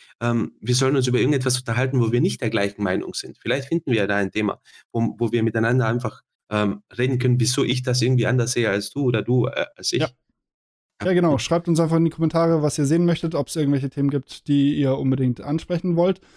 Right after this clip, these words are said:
Speaker 2: Gerne auch Themen, über die ihr selber mehr erfahren wollt oder über die ihr selber auch mitdiskutieren wollt.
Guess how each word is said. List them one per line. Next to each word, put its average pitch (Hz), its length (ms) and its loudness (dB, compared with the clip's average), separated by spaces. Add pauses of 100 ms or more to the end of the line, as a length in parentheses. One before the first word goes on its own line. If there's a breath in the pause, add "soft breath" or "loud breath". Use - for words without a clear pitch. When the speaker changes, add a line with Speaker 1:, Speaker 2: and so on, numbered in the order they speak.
(380 soft breath)
Speaker 2:
Gerne 156 200 2
auch 147 200 0
Themen, 151 300 2
über 135 220 2
die 135 240 2
ihr 139 140 2
selber 135 460 2
mehr 131 220 2
erfahren 160 380 0
wollt 170 300 2
oder 139 400 0 (380 soft breath)
über 160 120 -2
die 170 100 4
ihr 180 100 2
selber 175 220 2
auch 165 140 0
mitdiskutieren 139 600 -2
wollt. 156 300 0